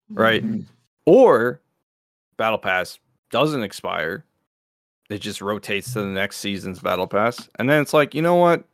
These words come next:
Speaker 1: I think I will ten, drop ten dollars now that I'm in the comfortable financial situation that I can just drop ten dollars like that."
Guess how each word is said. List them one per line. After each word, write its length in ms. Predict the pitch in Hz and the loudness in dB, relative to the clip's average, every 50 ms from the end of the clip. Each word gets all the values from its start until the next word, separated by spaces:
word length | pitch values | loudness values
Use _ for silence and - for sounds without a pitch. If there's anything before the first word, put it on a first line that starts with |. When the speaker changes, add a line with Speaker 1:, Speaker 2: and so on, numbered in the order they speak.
| _ _ _ 104 | _ _ _ -2
Speaker 1:
I 100 | 120 120 | -2 -2
think 260 | - - 151 139 139 | -2 -2 -2 0 2
I 100 | 147 143 | 2 2
will 240 | 135 131 139 123 - | 4 4 2 2 0
ten, 220 | - 110 90 - - | -2 -4 -6 -6 -4
drop 240 | - 113 101 90 - | -2 0 0 0 -2
ten 160 | - 107 101 98 | -6 -8 -6 -4
dollars 320 | 95 95 95 95 90 85 - | -2 -2 -2 -2 -6 -8 -8
now 460 | 101 101 101 98 95 95 92 95 - _ _ _ _ _ _ _ | -6 -4 -2 -2 -2 -4 -6 -8 -12 _ _ _ _ _ _ _
that 180 | 101 110 110 104 | -6 -4 -4 -4
I'm 120 | 98 98 | -4 -4
in 80 | 101 98 | -6 -6
the 80 | 98 | -8
comfortable 580 | 90 - 110 107 98 - 95 - 92 92 87 - _ | -6 -6 -6 -6 -6 -8 -10 -8 -8 -8 -8 -10 _
financial 500 | _ - 107 101 101 107 104 - - 98 | _ -4 -2 -2 -2 -4 -6 -4 -6 -6
situation 720 | - - 104 98 - 104 107 107 107 - - 113 107 101 101 | -6 -6 -8 -8 -6 -4 -2 -2 -2 -4 -6 -6 -8 -6 -4
that 140 | - 98 | -2 0
I 100 | 98 95 | 0 -2
can 300 | 92 - - 143 156 139 | -2 -2 0 0 2 2
just 180 | 110 107 95 - | 0 -2 -6 -2
drop 280 | - 110 95 90 - - | 0 0 0 0 -2 -4
ten 140 | 104 101 | -6 -4
dollars 360 | 95 95 95 95 98 98 101 101 | -2 -2 0 0 -2 -4 -4 -6
like 160 | 95 92 - | -6 -6 -4
that." 260 | - 101 101 - - | -4 -2 -2 -4 -6